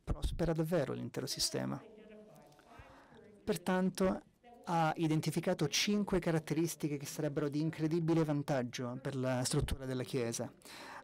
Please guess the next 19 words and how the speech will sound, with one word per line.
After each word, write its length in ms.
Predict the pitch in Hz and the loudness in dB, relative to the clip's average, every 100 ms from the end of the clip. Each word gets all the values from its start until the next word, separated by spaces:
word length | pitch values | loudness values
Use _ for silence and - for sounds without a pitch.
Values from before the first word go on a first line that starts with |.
| - - - | -18 -20 -4
I 240 | 165 143 | -2 0
suoi 120 | 139 127 | 0 0
studi 220 | - 160 | 0 2
hanno 160 | 156 | 4
rivelato 500 | 143 135 143 151 156 | 4 2 2 2 0
che 140 | 143 127 | -4 -2
questa 300 | - 131 139 | -2 0 0
intelligenza 520 | 131 135 127 139 143 | 2 0 0 -2 -4
femminile 680 | - 135 135 135 123 143 160 - - - | -2 0 2 2 2 -2 -4 -14 -20 -4
include 680 | 143 135 - 120 113 151 202 - - - - - - - | 0 0 0 -2 0 0 -2 -6 -20 -20 -20 -20 -18 -8
l'inclusività, 1080 | 120 120 127 123 117 113 110 113 110 185 226 - - - - - 147 | -2 -2 -2 -2 -4 -4 -4 0 2 2 0 -4 -20 -20 -20 -8 -4
l'ascolto, 920 | 113 104 - - 113 113 - 180 240 226 - _ - - - - - - - | -2 0 -2 -2 -2 -2 -6 -4 -4 -4 -16 _ -20 -20 -20 -20 -20 -20 -8
l'interconnessione, 1500 | 143 135 131 139 127 - 123 120 - - 123 113 117 185 220 _ - - - | -4 -2 -2 -2 -4 0 2 2 0 0 0 0 2 2 0 _ -20 -16 -8
la 140 | 113 | -4
compassione, 960 | - 131 - - - 196 202 120 170 214 - - - - - - - | 0 -2 -2 0 2 2 2 2 -2 -2 -12 -20 -20 -20 -20 -20 -16
che 240 | - 139 | -2 0
altro 460 | 131 131 131 - 131 | 2 2 0 -2 0
non 220 | 127 127 | 2 2
è 260 | 127 127 | 2 0